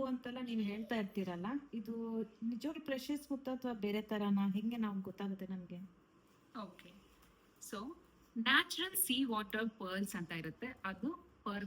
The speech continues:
Speaker 2: gram ನಿಮ್ಗೆ ತೌಸಂಡ್, ತೌಸಂಡ್ ಫೈವ್ ಹಂಡ್ರೆಡ್ ಮೇಲೇನೆ ಇರುತ್ತೆ. ಇದೆಲ್ಲ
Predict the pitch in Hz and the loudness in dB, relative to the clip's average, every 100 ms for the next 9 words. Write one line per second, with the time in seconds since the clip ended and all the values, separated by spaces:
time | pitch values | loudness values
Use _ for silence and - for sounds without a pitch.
0 | - 208 220 302 330 285 226 269 - - | 0 2 4 2 2 2 4 2 -4 -16
1 | - 214 185 226 208 269 330 - - 170 | -8 -4 0 0 0 -2 -4 -10 -6 -4
2 | 180 190 202 190 190 247 269 151 180 180 | -4 -4 0 0 0 -4 -8 -6 -2 -2
3 | 170 165 147 147 - 156 - - - - | -2 -4 -6 -8 -10 -12 -12 -20 -20 -6
4 | 269 359 339 226 | -4 -2 0 2